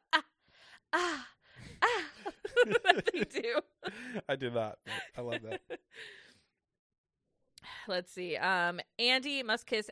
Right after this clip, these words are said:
Speaker 1: any Islander who is not his partner, who is, who he is attracted to, and he chooses Tyra.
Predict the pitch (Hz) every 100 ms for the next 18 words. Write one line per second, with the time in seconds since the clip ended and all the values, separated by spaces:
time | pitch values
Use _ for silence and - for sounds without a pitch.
0 | - 240 277 226 226 226 226 226 226 214
1 | 180 185 170 233 320 - 247 220 247 220
2 | 214 190 214 - _ - 240 214 220 214
3 | 214 220 226 - 190 170 - 190 190 170
4 | 160 - - - - - 214 214 208 208
5 | 208 - 196 190 180 - - 135 123 107
6 | -